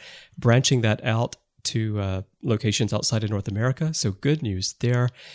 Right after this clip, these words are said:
And, uh, also, they've introduced a couple of additional things that will be useful for you, uh, not only for commerce, but for personal sites as well.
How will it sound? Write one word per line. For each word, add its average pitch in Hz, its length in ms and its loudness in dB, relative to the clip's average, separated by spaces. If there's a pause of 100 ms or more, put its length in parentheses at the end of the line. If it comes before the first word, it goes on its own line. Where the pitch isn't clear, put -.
(380)
And, 123 320 2
uh, 120 40 2
also, 156 300 4
they've 170 160 2
introduced 135 460 2
a 131 40 0
couple 123 340 0
of 113 160 -2
additional 135 420 4
things 98 480 -2
that - 120 -8
will 110 120 -4
be 98 140 -8
useful 101 420 -2
for 104 240 -2
you, 98 400 -2
uh, 104 160 -2
not 170 220 0
only 214 240 2
for - 200 -6
commerce, 95 520 -2
but - 220 -4
for 104 100 -6
personal 107 400 -2
sites 98 320 -2
as 92 160 -8
well. 120 340 0